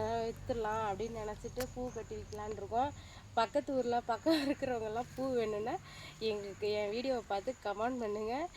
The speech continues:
மாலை வேணும்னாலும் கமெண்ட் பண்ணுங்க. உங்களுக்கு எந்த சைஸ்ல எந்த ரேட்ல வேணும்னு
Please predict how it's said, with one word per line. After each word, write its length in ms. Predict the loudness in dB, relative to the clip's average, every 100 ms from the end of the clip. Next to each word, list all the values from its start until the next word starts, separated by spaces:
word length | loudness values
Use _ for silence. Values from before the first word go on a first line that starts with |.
| -14 -18 -18 -4
மாலை 400 | 2 6 8 8
வேணும்னாலும் 480 | 6 4 2 2 2
கமெண்ட் 340 | 0 -2 -2
பண்ணுங்க. 280 | 0 0 0
உங்களுக்கு 340 | 0 0 0
எந்த 260 | 0 2 0
சைஸ்ல 400 | -2 -4 -2 0
எந்த 260 | 6 6 6
ரேட்ல 380 | 0 0 -2 -4
வேணும்னு 400 | -2 -2 0 0